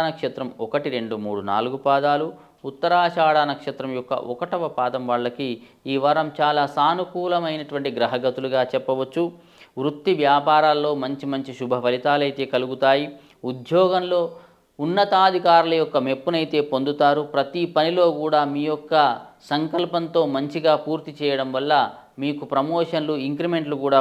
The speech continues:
వచ్చే అవకాశం కనిపిస్తూ ఉంది. ఉద్యోగంలో కూడా మీరు చాలా ప్రతిభ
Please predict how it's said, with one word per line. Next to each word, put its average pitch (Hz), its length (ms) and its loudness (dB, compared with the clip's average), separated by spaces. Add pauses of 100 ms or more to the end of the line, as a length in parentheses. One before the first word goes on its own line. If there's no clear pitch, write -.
వచ్చే 123 280 -4
అవకాశం 139 460 0
కనిపిస్తూ 135 580 -6
ఉంది. 139 220 -4 (360)
ఉద్యోగంలో 139 680 0 (120)
కూడా 135 240 2 (400)
మీరు 131 180 -4 (120)
చాలా 135 300 4 (160)
ప్రతిభ 139 300 0